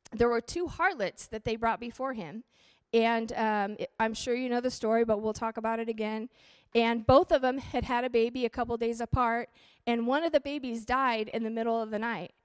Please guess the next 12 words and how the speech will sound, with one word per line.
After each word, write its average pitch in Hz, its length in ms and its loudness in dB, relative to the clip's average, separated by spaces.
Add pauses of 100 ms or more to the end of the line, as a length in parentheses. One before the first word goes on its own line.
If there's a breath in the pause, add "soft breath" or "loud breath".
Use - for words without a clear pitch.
(280)
And 226 340 2 (140)
the 233 200 -4
other 247 480 4 (180 loud breath)
lady 247 400 -2 (260)
went, 240 320 0
mother 247 360 6
went 247 320 2
and 226 160 -4
took 285 400 2 (380 soft breath)
the 226 80 6
dead 262 320 4
baby 220 520 2